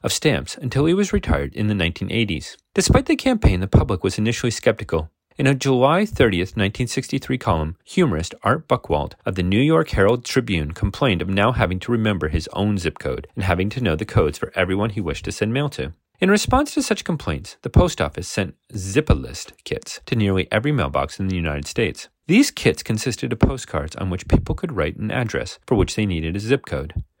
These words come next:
They would then send the postcard to the post office, which would then send them the zip code. While many liked the Zip-a-List, one woman sent it back with messages on each card including, "The Pony Express would be more efficient." Others expressed fear that the zip code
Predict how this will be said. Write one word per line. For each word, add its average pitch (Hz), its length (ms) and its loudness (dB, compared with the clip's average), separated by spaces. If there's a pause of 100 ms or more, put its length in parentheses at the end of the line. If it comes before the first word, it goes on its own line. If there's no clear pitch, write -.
They - 80 2
would 92 160 2
then 113 220 2
send 95 280 -2
the 139 60 -4
postcard 71 560 0
to - 100 -2
the 131 80 -2
post - 300 0
office, - 400 -4
which - 160 -4
would 110 120 4
then 123 180 2
send 76 360 -2
them 76 260 -2
the 82 120 0
zip - 220 -2
code. - 260 -8 (280)
While 165 120 4
many 226 240 4
liked 127 260 4
the 117 80 2
Zip-a-List, 92 640 0 (120)
one 131 260 2
woman 69 220 -4
sent 92 240 -2
it 80 80 -6
back 71 280 -2
with 82 140 -6
messages 85 560 -2
on - 160 -8
each 139 240 -4
card 73 360 -4
including, 82 520 -2 (380)
"The - 60 -6
Pony 156 480 4
Express 113 540 2
would 78 140 0
be 80 100 -4
more 80 320 0
efficient." - 460 -2 (300)
Others 240 280 2
expressed 165 420 0
fear 82 260 0
that 95 180 -2
the 113 100 -8
zip 165 240 -2
code 73 280 -6